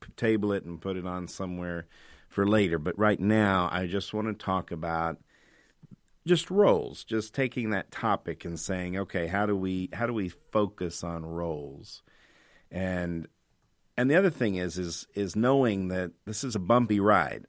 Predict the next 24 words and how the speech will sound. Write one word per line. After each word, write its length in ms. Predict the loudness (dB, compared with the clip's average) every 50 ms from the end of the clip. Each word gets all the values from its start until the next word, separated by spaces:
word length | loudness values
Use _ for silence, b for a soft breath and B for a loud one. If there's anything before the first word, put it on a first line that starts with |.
| _
I 100 | -8 -6
mean, 180 | -6 -4 -4 -4
people 300 | -4 -4 -4 -2 -4 -4
think, 340 | -2 -2 -2 -2 -2 -2 0
"Well, 240 | 2 2 4 2 2
if, 200 | -2 -4 -8 -18 _
if 120 | -12 -6 -4
we're 100 | 0 2
not 140 | 2 4
arguing, 540 | 6 6 6 4 4 2 -2 -4 -4 -4 -4
we 100 | -4 -4
must, 260 | -4 -4 -4 -6 -6
we 120 | -4 -2 0
have, 180 | 0 0 0 -2
we 100 | -2 -2
must 220 | -2 -2 -4 -4 -4
have 120 | -4 -4
a 60 | -4 -6
pretty 240 | -6 -4 -4 -2
good 120 | -2 -4 -4
marriage." 480 | -2 -2 -2 -2 -4 -4 -8 -12 -16 -18 B B B B B B B B B B B
I'm 120 | 2 2 2
telling 340 | 6 6 8 8 8 6 2
you, 120 | 0 -2